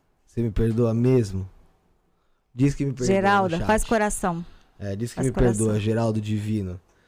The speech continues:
Speaker 1: Você é divino, cara. E antigamente o nome dele era Gerado no, no YouTube, eu lembro. Um beijo pra ele. É... Rafael, das considerações finais. Considerações finais da Kélida agora.
Speaker 2: Bom,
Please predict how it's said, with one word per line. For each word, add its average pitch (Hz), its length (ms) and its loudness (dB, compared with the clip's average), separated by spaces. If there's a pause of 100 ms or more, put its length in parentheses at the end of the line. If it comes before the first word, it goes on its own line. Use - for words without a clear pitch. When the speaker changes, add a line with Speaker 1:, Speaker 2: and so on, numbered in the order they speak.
(480)
Speaker 1:
Você - 140 -14
é 135 40 -4
divino, 123 420 -2
cara. 98 460 -6 (640)
E 123 160 -6
antigamente 139 500 -6
o 139 200 -6
nome 135 180 -4
dele 135 200 -4
era 139 120 -6
Gerado 123 480 -6 (100)
no, 110 720 -10
no 101 200 -18
YouTube, 113 280 -8
eu 120 60 -4
lembro. 113 340 -8 (640)
Um 117 80 -2
beijo 127 220 4
pra 127 200 2
ele. 95 160 -6 (380)
É... 123 1700 0 (200)
Rafael, 135 280 -4
das 147 160 -2
considerações 139 520 -6
finais. 165 460 -6
Considerações 160 560 -4
finais 151 460 -4 (480)
da 139 320 -2 (180)
Kélida 117 380 -2
agora. 95 340 -12 (920)
Speaker 2:
Bom, 190 340 -6